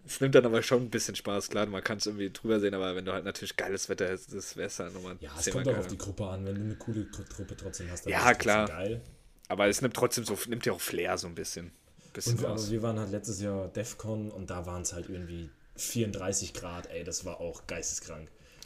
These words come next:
Speaker 1: Gut,
Speaker 2: Weil
Speaker 1: es
Speaker 2: du
Speaker 1: ist
Speaker 2: dann
Speaker 1: halt
Speaker 2: halt
Speaker 1: so
Speaker 2: ja
Speaker 1: eine
Speaker 2: auch
Speaker 1: Mischung.
Speaker 2: vor so einer Stage auch kaum Schatten hast und so.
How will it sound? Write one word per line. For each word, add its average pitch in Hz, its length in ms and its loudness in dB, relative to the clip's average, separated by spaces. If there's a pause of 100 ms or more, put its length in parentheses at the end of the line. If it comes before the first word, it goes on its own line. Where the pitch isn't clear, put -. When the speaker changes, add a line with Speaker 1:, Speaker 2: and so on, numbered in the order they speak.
(120)
Speaker 1:
Gut, 98 120 -6
Speaker 2:
Weil 92 60 -2
Speaker 1:
es 92 100 -2
Speaker 2:
du - 40 -
Speaker 1:
ist - 20 0
Speaker 2:
dann 104 40 0
Speaker 1:
halt 101 80 4
Speaker 2:
halt 104 120 4
Speaker 1:
so 101 80 0
Speaker 2:
ja 104 40 0
Speaker 1:
eine 107 60 0
Speaker 2:
auch - 20 0
Speaker 1:
Mischung. 107 220 0
Speaker 2:
vor 98 100 0
so 98 80 -2
einer 95 140 -6
Stage 98 400 -2
auch 85 100 -8
kaum 87 200 -8
Schatten 90 340 -6
hast 87 240 -6
und 87 100 -4
so. 98 260 -6